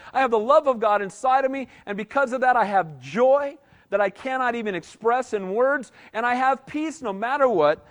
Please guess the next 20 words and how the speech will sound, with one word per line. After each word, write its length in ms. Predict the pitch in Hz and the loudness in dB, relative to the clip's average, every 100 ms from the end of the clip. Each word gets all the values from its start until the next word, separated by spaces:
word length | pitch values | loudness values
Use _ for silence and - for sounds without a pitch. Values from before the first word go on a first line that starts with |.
| _ 180 | _ -4
my 140 | 196 | -4
circumstances. 1160 | - 214 202 190 - 175 143 127 123 107 - _ _ _ 143 | 0 0 0 -4 -4 -4 -2 -6 -10 -10 -14 _ _ _ 2
I 80 | |
also 560 | 180 226 - 170 160 165 _ _ | 4 4 2 2 2 0 _ _
am 140 | 165 170 | -6 0
long-suffering, 840 | 165 175 175 - 160 143 127 120 | 2 2 -2 2 2 2 -4 -10
and 100 | 117 | -8
boy, 200 | 147 180 | -4 -4
do 40 | |
we 80 | 160 | -4
struggle 360 | 156 170 160 180 | -6 -4 -4 -4
with 100 | 170 | -6
this 180 | 160 - | -8 -10
one 160 | 135 | -14
sometimes. 640 | - 117 113 110 - _ _ _ _ _ _ _ _ _ _ _ _ | -12 -12 -10 -12 -14 _ _ _ _ _ _ _ _ _ _ _ _
Long-suffering 640 | 156 214 277 - 262 254 240 | 2 2 2 0 -2 -2 -6
means 220 | 202 151 | -8 -6
not 420 | 208 226 262 - | -2 -2 -2 -8
quickly 600 | - 247 240 240 247 - | -4 -4 -4 -8 -10 -6
irritated. 760 | 214 233 208 - 180 135 113 | -2 0 -2 -4 -8 -8 -10